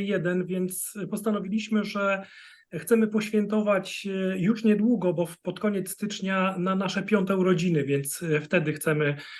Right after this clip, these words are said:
chcemy, e, czymś państwa zaskoczyć, więc już nad tym pracujemy, już nad tym myślimy, a teraz po prostu bieżące treści, odcinek numer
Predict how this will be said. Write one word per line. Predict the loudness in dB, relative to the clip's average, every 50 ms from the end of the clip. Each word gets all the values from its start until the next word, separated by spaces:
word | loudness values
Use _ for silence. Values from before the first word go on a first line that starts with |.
| -18 -20 _
chcemy, | -6 0 4 4 6 6 6 8 8 8 6 4 2 -2
e, | -2
czymś | 0 0 2 2 2 4
państwa | 4 4 4 6 6 6 8
zaskoczyć, | 8 6 4 2 2 2 2 2 0 2
więc | 4 4 4 4 4
już | 4 4 4
nad | 4 2 4 4 4
tym | 4 6 6 6 4 4 2 2
pracujemy, | 0 0 0 2 2 4 6 6 6 4
już | 2 2 0
nad | -2 -4 -2
tym | 0 0 2 2 0 -2 -8 -16 -20 -20 _ _ 4 6
myślimy, | 6 6 6 6 4 4 6 6 6 6 6 2 0 -2
a | -2 0 4
teraz | 6 8 8 8 8 6
po | 4 2
prostu | 4 2 2 2 2 2 2 4 4 2 2
bieżące | 0 2 4 6 6 6 6 2 0 0 0 2 2 2 2 2 2
treści, | 4 4 4 4 4 2 -4 -10 -8 -6 -4 -4 -4 -4 -6 -8 -10 -14 -14
odcinek | -12 -12 -12 -12 -8 -2 -2 0 0 -2 -4 -10 -6
numer | -4 0 2 2 2 2 0 -2 -6